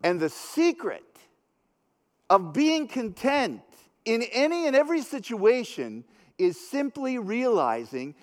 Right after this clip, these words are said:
that Jesus Christ is your Lord. To love him supremely and trust him completely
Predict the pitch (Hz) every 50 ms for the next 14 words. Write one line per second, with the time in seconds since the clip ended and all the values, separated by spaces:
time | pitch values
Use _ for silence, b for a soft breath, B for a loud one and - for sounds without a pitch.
0 | b b b 170 180 175 143 117 104 147 190 214 220 202 - 233 226 208 - -
1 | - - - 170 143 123 104 104 113 - - - - _ _ - 156 151 135 139
2 | 170 175 190 196 202 294 349 381 349 - - _ _ _ _ _ _ _ _ _
3 | _ _ _ _ _ _ _ _ _ _ - 196 180 160 156 175 220 233 262 269
4 | 285 302 269 - - 320 - - - 247 208 147 117 113 113 123 151 175 - -
5 | 151 151 151 139 - - - 185 196 190 - - - 226 220 233 226 - 262 262
6 | 302 - - - 240 226 196 - - 123 110 107 113 127